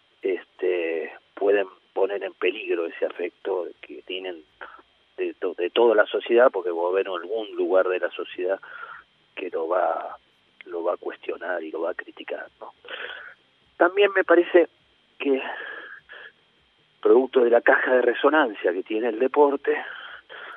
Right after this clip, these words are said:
a veces le pedimos a algunos, este, bueno, personalidades del deporte que tengan una mayor participación, porque tal vez esto sucede, tal vez no, no sucede tanto en los actores, pero,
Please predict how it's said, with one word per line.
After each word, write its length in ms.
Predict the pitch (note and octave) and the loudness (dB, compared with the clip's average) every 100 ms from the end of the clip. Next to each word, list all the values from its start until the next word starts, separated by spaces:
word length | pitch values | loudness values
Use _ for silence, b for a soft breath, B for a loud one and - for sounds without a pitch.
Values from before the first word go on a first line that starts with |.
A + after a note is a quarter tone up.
| B _ - | B _ -2
a 100 | G2+ | 2
veces 400 | A2 A#2 B2+ - | 4 2 0 2
le 100 | G#2 | 2
pedimos 500 | - A2+ A#2+ G#2 F#2+ B B B B _ _ B B B _ _ _ - | 4 0 0 -4 -6 B B B B _ _ B B B _ _ _ -8
a 60 | F2 | -6
algunos, 460 | F2 G2+ G#2+ A2 - - - _ _ _ _ _ _ _ _ _ _ _ | -2 0 2 0 -4 -14 -20 _ _ _ _ _ _ _ _ _ _ _
este, 600 | F#2+ F#2 - - D#2 - | -10 -10 -12 -10 -8 -6
bueno, 220 | - - _ _ _ _ _ - | -6 -6 _ _ _ _ _ -4
personalidades 680 | - - F#2+ F#2+ G2 G2+ G2+ | -4 -4 -2 0 2 2 2
del 120 | F2+ | 2
deporte 400 | G2 G2 F#2 G2+ | 2 2 0 0
que 120 | - | -2
tengan 400 | - E2+ F2+ F2+ _ B B B B _ _ | 0 0 0 -6 _ B B B B _ _
una 280 | F2 G2 F#2+ | -10 -4 -2
mayor 460 | F#2 F#2 - F#2+ F#2 | -2 -4 0 0 2
participación, 880 | F2+ F2 - F3 - A2+ - E3 C#3 | -2 -4 -6 -10 -2 0 4 4 4
porque 180 | A#2+ A#2+ | 0 0
tal 140 | C3 | 2
vez 120 | D3+ - | 2 2
esto 220 | D#3 C#3+ | 2 2
sucede, 600 | - A#2+ - C3+ C3 B2 B B B _ | 0 -2 6 6 6 4 B B B _
tal 140 | E3 | 2
vez 120 | F3+ F#3+ | 4 4
no, 120 | F3+ _ | 2 _
no 160 | D3+ D#3 | -4 -4
sucede 400 | - - D#3+ D3+ | -2 2 4 4
tanto 300 | D3 D3 C3+ | 2 0 -2
en 80 | A#2 | -2
los 160 | - | 0
actores, 600 | F2+ - G#2+ F2+ F2 E2+ - | 0 2 2 2 0 -4 -6
pero, 320 | F2+ F#2 G2 | -2 -2 -4